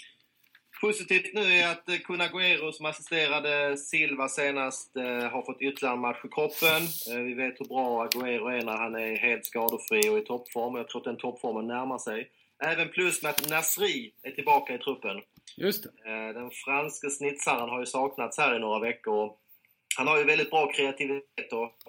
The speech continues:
Speaker 1: känns väldigt viktig mot ett sånt lag som Hull, som ju garanterat kommer att backa hem här och säkert spela fyra fem ett. Och då är ju Nasri väldigt viktig med sina dribblingar och instick där. Så
Speaker 2: Mm.
Speaker 1: att, eh, jag har en bra feeling att, eh, att City, eh,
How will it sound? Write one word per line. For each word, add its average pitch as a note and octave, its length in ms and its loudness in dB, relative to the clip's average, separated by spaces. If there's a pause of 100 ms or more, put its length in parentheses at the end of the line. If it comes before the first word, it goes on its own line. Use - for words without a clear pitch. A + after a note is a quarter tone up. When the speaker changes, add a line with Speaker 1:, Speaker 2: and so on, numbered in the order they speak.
(180)
Speaker 1:
känns C#3+ 280 -2
väldigt D3 260 4
viktig D3+ 380 8
mot B2 160 0
ett C3+ 80 -6
sånt D#3 200 2
lag C#3+ 180 6
som B2+ 120 -2
Hull, B2+ 340 2
som B2 160 -12
ju A#2+ 60 -10
garanterat C3 600 -4
kommer A#2 200 -8
att A2 100 -8
backa A#2+ 360 2
hem B2+ 260 2
här B2 180 0
och G#2+ 100 -4
säkert A2+ 300 -6
spela B2 320 0
fyra A2+ 340 -2
fem A#2 180 0
ett. - 280 -2
Och G2 180 -4 (280)
då B2 80 -6
är C3+ 80 2
ju C#3 380 2
Nasri C3 380 -2
väldigt B2+ 280 -4
viktig B2+ 360 -6
med A2+ 120 -6
sina A#2+ 180 -4
dribblingar A#2 460 0
och A2 140 0
instick B2+ 580 -2
där. A2+ 200 0
Så - 200 -6
Speaker 2:
Mm. B2 160 2
Speaker 1:
att, G#2+ 60 2
eh, G#2 60 -2 (340)
jag C#3+ 100 -2
har E3 80 4
en E3 60 0
bra E3 240 6
feeling C#3 380 6
att, B2 240 -2
eh, A#2 360 0 (280)
att - 180 -6
City, A#2+ 580 -4
eh, A2 440 -2